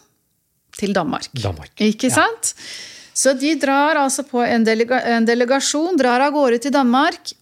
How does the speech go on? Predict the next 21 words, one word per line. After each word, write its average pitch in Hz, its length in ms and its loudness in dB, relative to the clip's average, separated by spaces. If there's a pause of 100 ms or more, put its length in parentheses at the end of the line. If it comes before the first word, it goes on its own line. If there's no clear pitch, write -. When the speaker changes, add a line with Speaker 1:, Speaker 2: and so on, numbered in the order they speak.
(140)
Speaker 1:
Og 208 240 0
hvem 226 320 2
er 240 200 0
med 233 320 2
i 262 80 2
den 240 200 2
delegasjonen, 247 760 0
om 220 340 0 (100)
ikke 240 580 -2 (800)
i 208 80 -2
tillegg 196 480 -2
til 220 160 0
lille 208 320 2
Magnus 202 580 0 (560)
og 208 160 0
Erling 208 360 0
Skakke 226 480 -2 (680)
og 226 400 0
Kristin 233 380 0
Sigurdsson, 226 500 0
trolig? 254 340 0